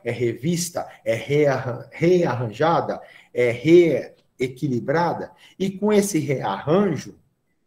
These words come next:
das, do comércio intraindústria, do comércio mundial, com esse rearranjo, eu consigo fazer com que o Brasil, por exemplo, exporte commodities.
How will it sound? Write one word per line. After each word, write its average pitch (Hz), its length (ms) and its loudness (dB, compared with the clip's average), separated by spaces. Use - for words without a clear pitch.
das, 107 520 -2
do 139 140 -8
comércio 131 640 -4
intraindústria, 131 800 -6
do 127 120 -8
comércio 139 580 -2
mundial, 120 720 -2
com 151 140 -2
esse 156 240 -2
rearranjo, 127 800 -2
eu 170 140 2
consigo 170 420 -4
fazer 147 360 -2
com 135 160 -10
que - 100 -10
o 120 60 -4
Brasil, 117 420 -8
por 107 180 -14
exemplo, 175 480 -4
exporte 147 640 2
commodities. 120 1080 -4